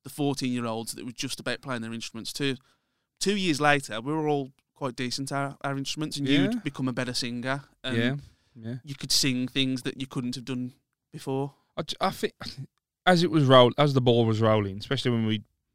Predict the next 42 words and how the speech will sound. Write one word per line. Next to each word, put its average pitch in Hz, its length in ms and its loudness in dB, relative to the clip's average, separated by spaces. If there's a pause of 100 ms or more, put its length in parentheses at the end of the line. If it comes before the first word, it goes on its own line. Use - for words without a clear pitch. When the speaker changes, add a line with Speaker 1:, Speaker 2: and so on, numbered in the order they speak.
Speaker 2:
got 117 180 -4
Josh 110 300 0
in, 98 160 -8 (680)
it 113 100 -12
did 120 140 2
start 113 280 2
to 117 80 -6
feel 107 260 0
a - 20 -2
lot, 107 160 -4 (140)
a 110 80 -6
lot 107 540 -2 (280)
more 104 220 -8
serious. 101 540 -8 (580)
Like, 117 120 -6
we 117 100 2
were 113 180 2
just 107 240 -6
a-, 113 220 -6
them 110 160 -6
kids 107 320 -8
who 107 80 -2
weren't 104 140 -4
playing 107 220 -2
pubs 104 260 -6
anymore. 101 420 -6
We 107 100 -4
wanted, 104 460 -6 (440)
I 120 40 -10
mean, 120 100 0
at - 60 -6
that 120 160 0
point, 104 200 -6
Josh 113 200 -8
was 110 100 -8
messaging 113 400 -6
the 104 60 -4
Eagles 110 440 -4
on 110 100 -6
Facebook 104 420 -2
Speaker 1:
<laughs> - 60 -6
Speaker 2:
saying, 110 260 4